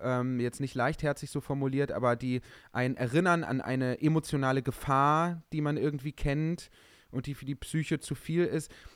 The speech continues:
Also das zu identifizieren, sich seiner selbst im wahrsten Sinne des Wortes bewusst zu werden, das ist, glaub ich, der allererste Schritt auf dem Weg dahin, wieder mehr zu empfinden, so. Und man kann sich natürlich auch die Frage stellen, ähm, muss ich das? Also muss ich,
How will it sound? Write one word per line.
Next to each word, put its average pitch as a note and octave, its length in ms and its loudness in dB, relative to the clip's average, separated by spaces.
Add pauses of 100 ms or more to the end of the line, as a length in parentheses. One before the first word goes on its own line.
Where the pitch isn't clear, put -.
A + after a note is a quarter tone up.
(120)
Also C#3 160 0
das E3 240 2
zu F#3 100 2
identifizieren, F3 920 0
sich C#3+ 240 -6
seiner D#3 300 4
selbst D#3+ 280 2
im D3+ 80 -2
wahrsten D#3 320 2
Sinne D3+ 220 -4
des C#3 180 -8
Wortes D3 300 0
bewusst C#3 420 -2
zu C3 160 -6
werden, B2 240 0
das D3 160 0
ist, - 140 -10
glaub C3 180 0
ich, C3 100 -8
der A#2+ 240 -2
allererste C3 540 0
Schritt - 300 -4
auf - 160 -4
dem A#2 180 -4
Weg B2 300 -2
dahin, A#2+ 480 2 (400)
wieder A#2+ 260 0
mehr B2 300 4
zu - 180 -4
empfinden, A2+ 800 -2
so. G#2+ 360 -2 (960)
Und C3+ 120 2
man C#3+ 140 6
kann D#3+ 160 4
sich E3 100 2
natürlich D#3+ 360 2
auch D3+ 60 2
die D#3 120 -2
Frage D3+ 340 0
stellen, C#3+ 520 0 (120)
ähm, B2+ 500 -2
muss D3+ 260 2
ich - 100 -6
das? F#2+ 240 -4
Also A#2 200 0
muss C#3 240 0
ich, - 240 -6